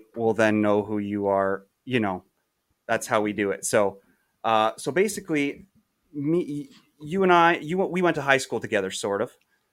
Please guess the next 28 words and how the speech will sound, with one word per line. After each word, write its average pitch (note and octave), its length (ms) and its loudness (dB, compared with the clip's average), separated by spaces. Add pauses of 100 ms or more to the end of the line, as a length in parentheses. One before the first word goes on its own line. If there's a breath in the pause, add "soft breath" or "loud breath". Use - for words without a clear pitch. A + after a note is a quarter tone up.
(320)
And, B2 480 4
uh, A#2 460 4
yeah, C#3 400 0
and A#2+ 180 -4
so, B2 480 0
and C#3+ 120 -4
I D#3 180 0
always E3+ 300 2
kind D3+ 280 -4
of, A#2+ 140 -6 (140)
I, A#2+ 120 -2
I'm C#3 140 0
happy E3 240 2
to D#3 80 -2
have D3 160 0
you D3 60 0
on C#3 80 0
the C3 60 -2
podcast. C3+ 640 -2 (100)
Uh, A2 260 -6 (240)
maybe C3 280 -6
you B2 120 -8
caught C3 280 0
a B2 40 2
little B2 220 0
bit A#2+ 140 0
of A#2+ 160 2
it. B2+ 120 -2